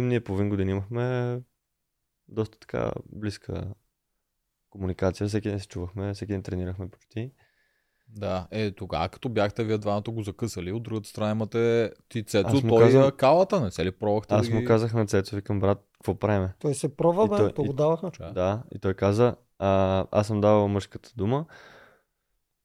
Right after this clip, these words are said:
Speaker 1: срещу теб няма да гласувам, но срещу Радо трябва да, да гласувам." Аз викам:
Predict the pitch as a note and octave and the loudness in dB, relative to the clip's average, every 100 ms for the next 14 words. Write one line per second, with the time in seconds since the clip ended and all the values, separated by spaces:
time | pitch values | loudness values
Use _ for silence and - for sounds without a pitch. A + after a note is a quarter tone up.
0 | _ _ - G#2 - A#2 A#2 A2+ G#2+ F#2+ | _ _ -6 -6 2 2 6 4 4 0
1 | - A#2 A#2 A2+ A2+ G2+ - G#2+ G2+ G2 | 0 0 0 -2 -4 -8 -2 0 0 0
2 | F#2+ F#2 F2 F#2+ F#2 F#2 - G2+ G2+ - | -2 -2 -4 -6 -6 -6 -10 -12 -12 -16
3 | _ _ - G2 F#2+ - A#2 | _ _ -4 -4 -2 -6 -8